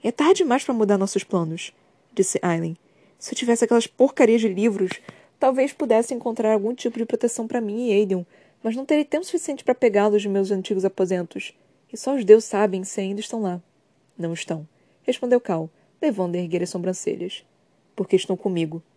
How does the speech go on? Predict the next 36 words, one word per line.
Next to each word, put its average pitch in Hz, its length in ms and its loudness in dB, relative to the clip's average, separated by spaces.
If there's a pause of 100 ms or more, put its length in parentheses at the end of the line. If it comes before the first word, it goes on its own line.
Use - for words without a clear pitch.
(480)
Peguei 185 220 8
os 175 80 4
livros 175 280 0
quando 170 200 -6
deixei 170 280 -2
o 165 60 -6
castelo." 185 500 -10 (560)
A 330 100 2
jovem 180 300 2
contraiu 180 320 -4
os 185 100 -6
lábios 170 380 -2
com 175 160 -10
que 175 140 -10 (440)
ele 190 140 4
podia 196 380 0
jurar 196 340 2
ser 185 200 -6
um - 20 -2
agradecimento 175 680 -6
relutante. 185 580 -4 (920)
"Não 208 80 -6
temos 214 260 -2
muito 214 220 -6
tempo." 175 400 -8 (420)
Ela 294 180 0
começou 302 360 -2
a 226 40 0
descer 226 340 0
pela 190 180 -4
borda 175 300 -4
do 170 60 -8
telhado, 175 440 -4 (220)
sumindo 185 440 -2
de 170 100 -4
vista. 170 440 -8